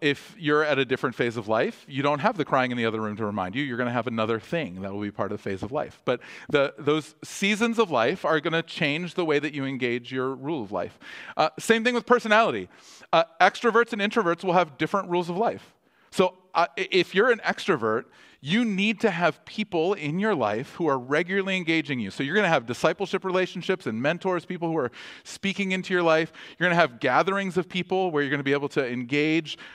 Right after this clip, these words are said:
uh, what Jesus is doing in your life. You're gonna have gatherings with unbelievers who you're able to talk to about Jesus. Like, there's gonna be people everywhere. And for introverts, y-, you're gonna do that, like, once a month because you have to push through,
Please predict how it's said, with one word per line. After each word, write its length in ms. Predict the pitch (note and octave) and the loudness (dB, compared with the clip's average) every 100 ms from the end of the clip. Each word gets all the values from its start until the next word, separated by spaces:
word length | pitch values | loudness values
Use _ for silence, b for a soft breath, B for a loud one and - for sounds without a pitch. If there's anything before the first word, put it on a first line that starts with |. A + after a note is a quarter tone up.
| B | B
uh, 160 | B2 | 0
what 220 | A#2+ C3 D#3+ | 2 0 2
Jesus 400 | F3 F#3 F3 D#3+ | 2 2 0 -2
is 100 | E3+ | -2
doing 240 | F#3+ G3 | 0 0
in 80 | F#3+ | 0
your 120 | F#3+ | 4
life. 340 | F#3 F#3 F#3 | 6 6 2
You're 60 | D3 | 0
gonna 80 | C#3+ | 0
have 100 | C3+ | 4
gatherings 460 | C#3+ E3 E3 E3 C3 | 6 6 4 -2 -6
with 120 | - | -2
unbelievers 680 | F3 G3 F#3+ G3 F#3+ F#3 F3+ | 0 0 0 0 0 0 0
who 60 | |
you're 120 | C#3+ D3 | 0 0
able 200 | D#3+ D3 | 0 0
to 160 | B2+ - B B | -2 -2 B B
talk 340 | - F3+ F#3 - | 0 2 2 0
to 200 | G#3 F#3 | -2 0
about 240 | F3 F3 | 2 2
Jesus. 400 | E3+ F3+ E3 E3 | 0 -4 -2 0
Like, 120 | D3 | 0
there's 180 | D#3 F3+ | 0 0
gonna 120 | G3 | 0
be 200 | F3 F3+ - C#3 | 0 -4 -4 -16
people 460 | - A3+ - G2+ A2 | -4 -2 -2 -6 -4
everywhere. 480 | - E3+ F#3 B2 F2+ - B B B B - | 0 2 2 0 -2 -8 B B B B 0
And 140 | D#3+ - | 0 2
for 100 | F#3+ | 0
introverts, 720 | B3 D4+ D#3+ C3 F3 - - b b | 2 2 4 2 2 -4 -20 b b
y-, 120 | F3+ F#3 | -6 -2
you're 100 | F3+ | 0
gonna 160 | A3 G#3+ | 2 2
do 140 | G3+ | 2
that, 180 | F#3 F3 | 2 2
like, 160 | D#3 C#3 | 0 0
once 260 | D#3+ G#3+ | -2 0
a 60 | A3 | 0
month 460 | E3 A#2+ C#3 - - | 2 0 -4 -16 -6
because 280 | D3 D3 C3+ | -2 0 2
you 60 | D3 | 0
have 80 | - | 0
to 80 | |
push 280 | C3+ C#3+ - | -2 -2 -4
through, 340 | - G#2+ D#2 | -6 -6 -6